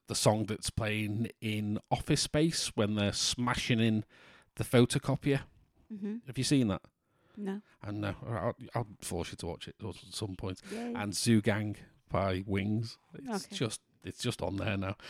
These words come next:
Speaker 1: And obviously we're still listening to It's Not, It's Not Just Me, It's Everybody,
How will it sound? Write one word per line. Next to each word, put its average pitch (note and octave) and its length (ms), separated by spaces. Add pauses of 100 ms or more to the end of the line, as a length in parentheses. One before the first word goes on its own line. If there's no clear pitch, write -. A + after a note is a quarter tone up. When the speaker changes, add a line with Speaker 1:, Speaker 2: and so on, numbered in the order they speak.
(180)
Speaker 1:
And G#2 140
obviously G2+ 400
we're F2+ 80
still F#2 260
listening F#2+ 280
to - 200 (240)
It's - 240
Not, G2 220 (180)
It's G#2+ 260
Not F#2+ 120
Just G2 180
Me, F#2+ 140
It's F2+ 160
Everybody, F#2+ 500